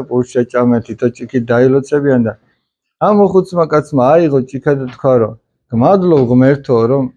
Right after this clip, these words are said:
ამ ხნის კაცი ვარო და ისე მოვედი აქამდე, რომ თავიც კი არ გამტეხვია“.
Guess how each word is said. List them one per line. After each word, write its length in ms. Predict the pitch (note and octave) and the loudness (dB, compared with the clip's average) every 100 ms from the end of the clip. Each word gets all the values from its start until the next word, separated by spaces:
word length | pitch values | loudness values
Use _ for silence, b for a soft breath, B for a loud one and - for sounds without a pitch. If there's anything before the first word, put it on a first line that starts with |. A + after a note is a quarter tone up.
| _ | _
ამ 180 | - E3 | -2 -2
ხნის 300 | F3+ E3+ D#3 | -2 -2 -4
კაცი 340 | - C#3 C3+ D3+ | -2 -4 -2 0
ვარო 280 | C3 A2+ A#2 | 2 2 0
და 140 | C#3+ C3+ | 0 0
ისე 300 | G3 F#3+ F3 | -2 0 0
მოვედი 400 | D3+ C#3+ C3 A#2 | 2 2 2 0
აქამდე, 440 | A2+ - B2 A2+ A2 | -2 -2 -2 0 -2
რომ 200 | A#2 A#2 | -2 -6
თავიც 380 | - E3+ F3+ F3+ | -2 0 0 -2
კი 120 | F#3 | -2
არ 160 | C#3 B2+ | -2 0
გამტეხვია“. 680 | B2+ A#2+ A#2+ A2+ A2 G2 | -2 -4 -6 -10 -14 -16